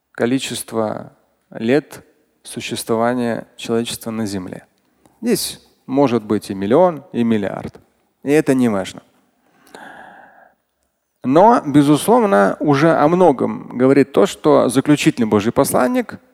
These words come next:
все. То есть на этот счет в исламе разногласий никаких нет. Что Хатаму Анбия валь Мурсалин,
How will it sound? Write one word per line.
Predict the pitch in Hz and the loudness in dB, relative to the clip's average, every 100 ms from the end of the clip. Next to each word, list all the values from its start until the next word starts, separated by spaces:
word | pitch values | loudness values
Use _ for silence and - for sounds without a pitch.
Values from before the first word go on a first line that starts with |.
| _ _ _ _ - | _ _ _ _ -14
все. | - 170 95 | 0 2 2
То | - | 0
есть | 120 - | -2 0
на | 170 | 0
этот | 175 131 | 2 0
счет | - 254 - | 2 0 2
в | |
исламе | 247 - - 175 143 | -2 0 -2 0 -2
разногласий | - - 131 147 151 160 - | 0 0 2 0 2 0 0
никаких | 127 165 - 196 - 202 - | -2 0 -2 -4 2 4 2
нет. | 113 92 - - _ _ _ _ _ _ _ _ _ _ _ _ - | -4 -10 -14 -20 _ _ _ _ _ _ _ _ _ _ _ _ -16
Что | - 147 127 78 | 0 4 4 2
Хатаму | - 165 165 143 131 117 104 - - | 2 2 4 2 4 2 0 -6 -8
Анбия | - 120 120 139 175 | -4 0 2 4 4
валь | 180 139 | 4 4
Мурсалин, | 135 131 131 147 190 240 254 | 2 0 -2 0 0 0 -4